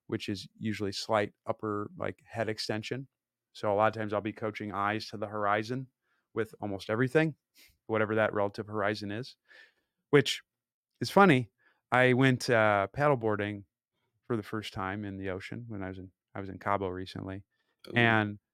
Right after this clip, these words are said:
Speaker 1: that was the very first cue that the guy gave me when I was on a paddleboard. I'm like, "There must be something to this."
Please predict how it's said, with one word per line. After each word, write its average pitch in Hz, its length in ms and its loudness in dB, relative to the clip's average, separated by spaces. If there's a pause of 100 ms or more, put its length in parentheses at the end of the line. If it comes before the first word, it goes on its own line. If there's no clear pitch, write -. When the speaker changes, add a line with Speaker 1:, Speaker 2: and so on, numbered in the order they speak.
(160)
Speaker 1:
that 151 200 6
was 160 200 4
the 139 100 6
very 147 540 6
first 156 480 -4
cue 131 580 0
that 110 420 0
the 117 120 -6
guy 110 420 0
gave 107 460 -4
me 98 260 -10 (460)
when 98 120 -16
I 90 60 -14
was 98 120 -14
on 113 100 -12
a 123 40 -12
paddleboard. 107 440 -8
I'm 90 100 -8
like, 95 220 -10
"There 101 80 -8
must 107 400 -4
be 113 60 -10
something 101 340 -16
to - 100 -20
this." - 300 -20